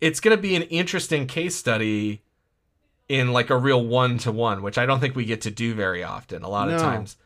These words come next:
Speaker 1: So it's like, as opposed to watching the development of a franchise, we're really just gonna get to take a look at two different approaches. Um, I'm looking forward to it.
Speaker 2: Yeah, I haven't seen the miniseries in quite some time, so I'm, I'm looking
Speaker 1: Yeah.
Speaker 2: forward to it.
Speaker 1: Yeah, so, um,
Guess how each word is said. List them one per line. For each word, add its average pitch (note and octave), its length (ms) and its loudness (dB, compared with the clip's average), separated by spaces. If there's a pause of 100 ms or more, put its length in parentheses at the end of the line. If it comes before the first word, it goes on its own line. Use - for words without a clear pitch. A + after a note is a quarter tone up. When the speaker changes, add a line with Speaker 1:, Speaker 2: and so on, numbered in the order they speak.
(260)
Speaker 1:
So - 140 0
it's B2+ 100 0
like, C#3+ 160 4
as C#3 140 4
opposed D#3+ 320 4
to E3 80 -2
watching C3 360 0
the A#2 60 -2
development A2+ 520 -2
of G#2 80 -8
a A2 60 -10
franchise, C#3 540 0
we're A#2 80 -2
really D#3 220 2
just A#2+ 200 -4
gonna A2 120 -6
get G#2+ 160 -8
to A#2 100 -8
take A#2 220 -6
a A2 60 -4
look G#2+ 160 -6
at - 160 -8
two C3 180 -4
different G#2+ 320 -6
approaches. - 640 -8 (500)
Um, G2+ 360 -6 (160)
I'm - 160 -2
looking D4 220 -4
forward C#4+ 280 -2
to G#2+ 140 -4
it. - 160 -16
Speaker 2:
Yeah, G3 180 -2
I D3 120 2
haven't G3+ 260 0
seen E3 260 -2
the C3+ 60 0
miniseries G#2+ 640 -2
in G2 40 -12
quite A2+ 280 -6
some G2 160 -12
time, G2 400 -10
so - 160 -14
I'm, A2+ 360 -12
I'm B2 140 -8
looking B2 200 -6
Speaker 1:
Yeah. F#2+ 60 -10
Speaker 2:
forward G#2+ 220 -8
to B2+ 120 -14
it. - 120 -16 (960)
Speaker 1:
Yeah, F#3 380 -2
so, C3+ 440 0
um, B2 640 0